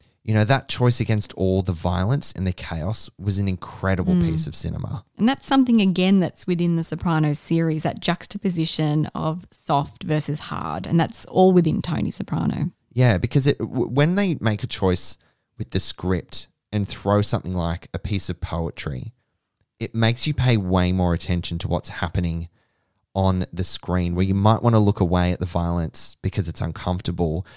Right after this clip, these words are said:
Speaker 1: You're drawn in by this beautiful script. And, and I just love that. There was also another scene. I w-, I won't go into too much detail, but
Speaker 2: Mm-hmm.
Speaker 1: just, gosh, it was haunting and beautiful. That moment in the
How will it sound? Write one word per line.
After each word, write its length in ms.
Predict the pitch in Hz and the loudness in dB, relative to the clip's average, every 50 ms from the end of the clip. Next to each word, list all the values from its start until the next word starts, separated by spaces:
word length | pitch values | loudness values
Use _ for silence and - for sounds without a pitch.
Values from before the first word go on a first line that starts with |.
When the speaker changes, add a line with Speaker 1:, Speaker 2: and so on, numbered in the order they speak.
| - - _ | -20 -20 _
Speaker 1:
You're 200 | - - 101 98 | 0 2 2 2
drawn 640 | 92 95 98 95 92 98 104 104 104 107 107 104 98 | 2 0 -2 0 4 4 4 6 6 4 4 2 2
in 420 | 98 98 101 101 95 87 82 92 - _ _ _ _ _ _ _ _ _ | 2 2 2 2 0 0 -4 -6 -10 _ _ _ _ _ _ _ _ _
by 220 | - 95 90 92 95 | -2 0 0 2 2
this 220 | 87 95 92 - | 2 0 -2 -2
beautiful 840 | - - _ - 101 101 101 98 - 110 98 - 87 82 82 85 82 - - - _ _ _ _ _ | -8 -12 _ 0 4 4 4 6 4 2 2 2 0 0 0 0 -2 -6 -10 -20 _ _ _ _ _
script. 840 | _ - - - - - 92 90 95 95 85 - - - - - - _ _ _ _ _ _ _ _ | _ -8 -8 -6 -2 0 2 2 2 2 0 -2 -6 -8 -8 -8 -10 _ _ _ _ _ _ _ _
And, 300 | 95 92 92 90 87 87 - | -2 0 2 2 0 2 2
and 160 | 92 95 95 | 2 4 4
I 40 | 95 | 2
just 200 | 87 92 - - | 2 0 -2 -2
love 280 | 85 85 85 82 80 - | -2 -2 -2 -4 -2 -4
that. 240 | 85 78 67 - - _ _ _ _ | -4 -4 -6 -8 -12 _ _ _ _
There 100 | 143 135 | 2 4
was 140 | 131 143 131 | 4 6 6
also 320 | 143 151 175 - 262 254 | 6 4 6 4 4 6
another 600 | 247 160 107 98 95 95 90 98 90 92 87 98 - - _ _ _ _ _ _ | 6 6 6 6 6 4 4 4 2 2 2 0 -2 -6 _ _ _ _ _ _
scene. 380 | _ - - 104 92 90 87 90 | _ -4 -2 0 0 2 2 2
I 20 | |
w-, 180 | 95 98 110 - | 2 2 2 2
I 60 | 104 | 4
won't 200 | 104 110 120 120 | 4 4 4 4
go 80 | 123 113 | 4 4
into 180 | 104 - - | 4 2 -2
too 160 | - - - 95 | -6 -2 -2 -2
much 220 | 90 - - - | -2 -2 -6 -4
detail, 420 | - 92 90 85 - 90 87 85 | -2 -2 -2 0 -2 -2 0 2
but 120 | 202 175 185 | 2 2 2
Speaker 2:
Mm-hmm. 60 | 170 | 2
Speaker 1:
just, 200 | 202 98 95 - - _ _ _ | 0 -2 -2 -6 -10 _ _ _
gosh, 260 | 113 117 117 120 - | 0 2 2 2 0
it 60 | - | 0
was 160 | 107 107 - | 0 -2 -2
haunting 560 | - - - 98 95 95 92 - 98 92 90 - | -2 -4 -2 0 0 0 0 -2 -2 -4 -4 -4
and 220 | - 95 90 80 | -4 -4 -4 -4
beautiful. 540 | - - 90 90 87 95 - - 87 82 82 | -2 -2 -2 0 0 -2 -4 -2 -2 -2 0
That 240 | 80 90 87 - - _ _ _ _ | 0 -2 -4 -4 -8 _ _ _ _
moment 440 | 98 98 95 92 98 101 110 110 107 | -10 -2 0 2 2 2 2 2 2
in 120 | 104 98 | 2 0
the 120 | 87 82 | -2 -4